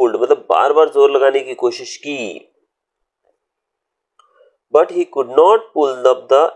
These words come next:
enormous turnip। लेकिन वो उस बड़े से टर्निप को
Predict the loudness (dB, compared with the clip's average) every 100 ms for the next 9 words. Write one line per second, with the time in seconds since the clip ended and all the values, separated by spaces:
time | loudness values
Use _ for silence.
0 | -4 2 2 4 0 -2 2 4 4 4
1 | 0 0 -6 _ -14 -2 0 0 -2 -4
2 | 0 2 2 0 -8 -16 -20 0 4 6
3 | 6 6 4 0 -6 2 2 2 -6 _
4 | 0 4 6